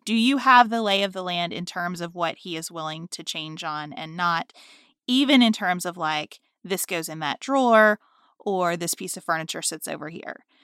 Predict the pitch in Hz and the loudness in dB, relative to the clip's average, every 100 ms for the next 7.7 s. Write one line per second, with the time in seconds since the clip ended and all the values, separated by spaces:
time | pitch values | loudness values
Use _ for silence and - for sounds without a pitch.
0 | _ _ _ _ _ _ 196 208 233 226 | _ _ _ _ _ _ 2 4 6 4
1 | - 226 220 220 220 - 190 202 202 214 | 0 0 2 2 0 -2 -6 -2 -2 -2
2 | 214 202 175 - 180 165 165 165 185 _ | -4 -4 -6 -4 -2 0 0 -4 -10 _
3 | _ - 202 - 185 175 - - 160 170 | _ -6 -4 -4 -8 -8 -10 -8 -10 -8
4 | - 202 233 - - _ _ _ 185 175 | -2 -2 -2 -8 -14 _ _ _ -4 2
5 | 165 165 165 _ _ _ _ _ _ _ | 4 4 0 _ _ _ _ _ _ _
6 | - - 185 185 - 175 160 175 190 170 | -12 2 2 2 -2 -4 -6 -6 -8 -8
7 | 156 165 - 226 233 233 | -10 -10 -8 2 4 4